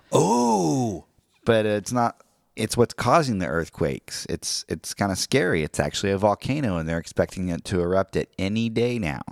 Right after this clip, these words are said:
Speaker 2: Any day in Iceland. So, uh, this is kind of a precursor to what's to come.
Speaker 1: So these volcanoes are starting to wake up now.
Speaker 2: Yeah, they are.
Speaker 1: Oh, boy. One in Italy, a major one,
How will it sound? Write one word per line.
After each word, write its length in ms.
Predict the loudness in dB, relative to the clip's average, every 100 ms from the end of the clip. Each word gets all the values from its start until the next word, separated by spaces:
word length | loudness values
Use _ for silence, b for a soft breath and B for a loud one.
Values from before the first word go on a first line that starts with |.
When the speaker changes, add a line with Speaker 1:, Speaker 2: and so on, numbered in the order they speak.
| -20 _ _ _ -2
Speaker 2:
Any 180 | 0 2
day 260 | 2 2
in 100 | 0
Iceland. 540 | -4 -6 -8 -10 -12 -16 _ _ _ b b _
So, 520 | -16 -4 -2 -2 -2
uh, 320 | -2 0 0 -2 -8 _ _ _ _
this 120 | -8 -8
is 40 |
kind 160 | -2 -2
of 80 | -2
a 60 |
precursor 680 | -4 -6 -6 -4 -6 -4 -4
to 80 | -2
what's 220 | -4 -6
to 80 | -8
come. 320 | -4 -4 -6 _
Speaker 1:
So 160 | -6 -2
these 220 | 0 2
volcanoes 600 | 6 6 4 0 2 4
are 80 | 2
starting 300 | 2 2 2
to 100 | 2
wake 400 | 2 2 0 4
up 220 | 4 4
now. 180 | 2 2 4
Speaker 2:
Yeah, 240 | 4 2
they 80 | 2
are. 40 | 4 4
Speaker 1:
Oh, 480 | 4 2 0 -2
boy. 400 | 0 0 2 0
One 180 | 0 0
in 120 | 0 2
Italy, 600 | 2 4 4 4 0 -6 b -2
a 80 | 0
major 440 | 4 4 2 2
one, 260 | 2 0